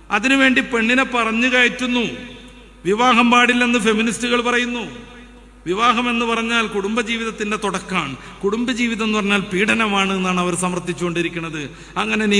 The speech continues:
കുടുംബജീവിതം നയിക്കരുത്. നിനക്ക് സുരക്ഷിതമായ ഒരു ജീവിതം ഉണ്ടാവരുത്. പിന്നെയോ, നിന്റെ ലൈംഗിക താല്പര്യത്തിന് വേണ്ടി നീ ആടണം, പാടണം,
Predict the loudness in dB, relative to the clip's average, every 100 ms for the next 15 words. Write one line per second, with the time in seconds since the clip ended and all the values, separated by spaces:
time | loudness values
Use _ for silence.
0 | 4 4 4 4 2 2 2 2 2 0
1 | 0 -2 -2 -4 -4 -8 -6 -2 0 0
2 | -2 -6 -4 0 0 2 0 2 4 4
3 | 6 4 2 -2 0 0 0 0 2 2
4 | 0 0 -2 -4 -6 -8 -4 0 2 2
5 | -2 -4 -8 -2 2 4 4 4 2 2
6 | 0 2 0 0 2 2 0 -2 -2 0
7 | 0 0 2 2 2 0 0 0 2 4
8 | 4 2